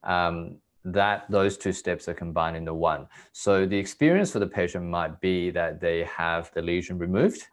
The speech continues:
but before it's reconstructed, the doctor who has just done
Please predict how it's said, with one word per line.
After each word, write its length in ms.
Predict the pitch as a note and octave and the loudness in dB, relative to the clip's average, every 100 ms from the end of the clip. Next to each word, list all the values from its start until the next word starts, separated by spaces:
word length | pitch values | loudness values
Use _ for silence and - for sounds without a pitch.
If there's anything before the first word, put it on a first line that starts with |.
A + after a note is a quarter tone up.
| _ | _
but 240 | F2+ E2+ - | 2 2 0
before 440 | F2+ - C#3+ D3+ | -2 2 4 4
it's 180 | G2+ - | 0 2
reconstructed, 920 | F#2+ F#2 E2+ - A#2 B2+ - C#2+ - - _ - | 0 0 -4 0 2 2 -2 -6 -6 -18 _ -8
the 300 | G2+ E2+ E2+ - - | 0 0 0 -2 2
doctor 480 | A2+ C3+ - D#2 D#2 | 2 2 -2 -4 -2
who 400 | F2+ E2 D#2+ - - | -2 -2 -4 -8 -14
has 300 | - D#2+ - | -10 -10 -6
just 300 | - E2+ - | -6 -4 0
done 340 | F2+ A2 G#2+ | 2 2 -2